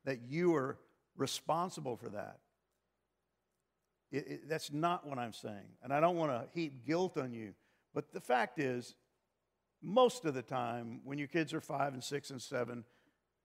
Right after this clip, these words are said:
they're under your care. They submit to your authority. It's when they get older that you find they begin to rebel and they begin to push back on your leadership.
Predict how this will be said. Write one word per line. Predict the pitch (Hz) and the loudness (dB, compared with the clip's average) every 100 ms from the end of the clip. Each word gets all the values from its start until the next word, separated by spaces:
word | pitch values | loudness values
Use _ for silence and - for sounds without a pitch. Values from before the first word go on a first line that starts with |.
| _ 127 | _ 2
they're | 147 135 | 2 4
under | 139 143 | 0 0
your | 139 | -2
care. | 135 117 113 | -4 -4 -2
They | 131 | 0
submit | 151 - 135 139 - | 0 -2 -2 -4 -4
to | |
your | 135 131 | -6 -6
authority. | - 117 113 110 107 - | -4 -2 -2 -2 -8 -6
It's | 131 - | -6 -6
when | 151 160 156 | -6 -6 -4
they | 147 143 | -4 -4
get | 135 - _ | -6 -8 _
older | 143 170 170 143 123 | 0 2 2 0 -2
that | 123 - | -2 -4
you | 131 | -10
find | 113 139 135 131 | -8 -6 -6 -4
they | 123 | -6
begin | 117 113 127 127 | -6 -8 -8 -8
to | 110 | -8
rebel | 113 104 110 107 98 - _ _ _ _ _ _ _ - | -8 -4 -4 -2 -6 -12 _ _ _ _ _ _ _ -10
and | 110 | -4
they | |
begin | 123 127 123 | -2 -2 -4
to | 110 | -8
push | - 131 - | -8 -8 -8
back | - 117 120 117 | -8 -6 -6 -8
on | 107 104 104 | -10 -10 -10
your | 110 | -8
leadership. | 107 113 110 101 - 104 | -6 -6 -6 -10 -12 -14